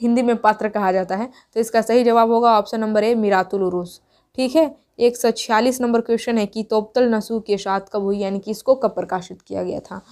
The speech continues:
तो अठारह सौ सतहत्तर में ही प्रकाशित किया गया था। नज़ीर अहमद के आखिरी नावल का नाम क्या है? आखिरी नावल का नाम बताना है, तो उसका नाम है रुआए सादका,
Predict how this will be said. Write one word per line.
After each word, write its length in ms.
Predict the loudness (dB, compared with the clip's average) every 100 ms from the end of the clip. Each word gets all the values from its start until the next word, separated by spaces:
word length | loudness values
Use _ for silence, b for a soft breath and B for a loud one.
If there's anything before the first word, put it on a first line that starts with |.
| B B -2
तो 60 | -2
अठारह 260 | 0 -2
सौ 120 | -2 -4
सतहत्तर 440 | -4 -4 -4 -4
में 100 | -2
ही 60 | -2
प्रकाशित 500 | -4 -4 -6 -8 -14
किया 200 | -8 -6
गया 180 | -4 -8
था। 200 | -8 -16 -16 b b -8
नज़ीर 360 | 0 2 4 2
अहमद 320 | 2 2 0
के 120 | -2
आखिरी 460 | 4 4 4 0 0
नावल 320 | 2 2 0
का 140 | -2 -4
नाम 340 | -2 -2 -4 -8
क्या 140 | -8 -6
है? 180 | -6 0
आखिरी 360 | 0 0 0 0
नावल 280 | 2 0 -4
का 120 | -8
नाम 200 | -10 -8
बताना 340 | -8 -8 -10
है, 160 | -10 -14 b b b
तो 60 | -2
उसका 260 | -2 -2 0
नाम 260 | 0 0
है 200 | -2 -4 -6 b _ -10
रुआए 440 | 0 4 4 4 0
सादका, 640 | -2 0 0 -4 -6 -12